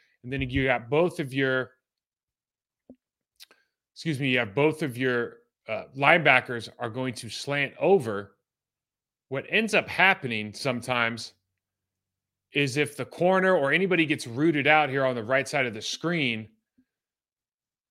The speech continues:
then all of a sudden Isaiah McDuffie's got, he's scraping tight, but that's, there's way too much space there. So now he's gotta make a really good play here just to make, make this tackle.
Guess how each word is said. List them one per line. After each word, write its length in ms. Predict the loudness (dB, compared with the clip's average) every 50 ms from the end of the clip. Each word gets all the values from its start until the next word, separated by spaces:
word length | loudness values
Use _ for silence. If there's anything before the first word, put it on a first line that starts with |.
| _ _ _
then 100 | -8 -4
all 100 | -2 -2
of 60 | -2 0
a 40 |
sudden 200 | 0 -2 0 0
Isaiah 300 | 0 0 0 2 0 -2
McDuffie's 520 | -2 -2 2 4 2 4 2 0 -4 -2 0
got, 360 | 2 4 4 4 4 0 -6 _ _
he's 200 | -12 -10 -8 -8
scraping 360 | -2 2 4 4 4 2 -2 -8
tight, 440 | -2 4 6 6 6 4 2 -4
but 100 | -10 -8
that's, 260 | -6 -4 -4 -4 -6 -8
there's 220 | -8 -10 -8 -6
way 140 | -6 -6 -6
too 140 | -6 -8 -10
much 200 | -10 -10 -10 -6
space 320 | -4 -4 -4 -4 -6 -10
there. 240 | -12 -14 -16 -18 -20 _ _ _ _ _ _ _ -20 -20 -16 -12
So 160 | -10 -6 -2
now 180 | 0 0 2
he's 220 | 2 0 -2 0 2
gotta 180 | 4 4 4
make 220 | 4 2 2 0 0
a 80 | -4 -6 -8 -10 -8 -4
really 240 | -2 0 0 0 0
good 320 | 2 2 0 0 0 -2
play 240 | -2 0 2 2 2
here 120 | 2 0 -2
just 200 | -4 -6 -8 -8
to 80 | -6
make, 280 | -4 -4 -4 -4 -6 -6 -6
make 180 | -6 -6 -6
this 180 | -6 -10 -6 -2
tackle. 420 | 0 0 0 0 -2 -6 -10 -16